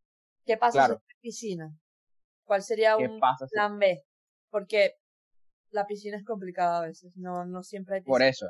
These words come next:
Speaker 2: no, yo lo digo porque aquí
Speaker 1: Sería lo
Speaker 2: en España
Speaker 1: ideal.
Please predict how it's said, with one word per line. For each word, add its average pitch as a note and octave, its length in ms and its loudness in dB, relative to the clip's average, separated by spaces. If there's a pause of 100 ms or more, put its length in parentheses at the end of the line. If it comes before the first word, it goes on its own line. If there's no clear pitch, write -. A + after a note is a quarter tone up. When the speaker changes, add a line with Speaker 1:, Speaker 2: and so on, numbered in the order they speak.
Speaker 2:
no, C3 300 0 (880)
yo C#3 140 4
lo D#3+ 60 6
digo A3 200 6
porque G3+ 160 2
aquí F#3+ 140 2
Speaker 1:
Sería A#3+ 260 6
lo C4+ 80 6
Speaker 2:
en A#3+ 80 8
España G3 320 6
Speaker 1:
ideal. - 160 0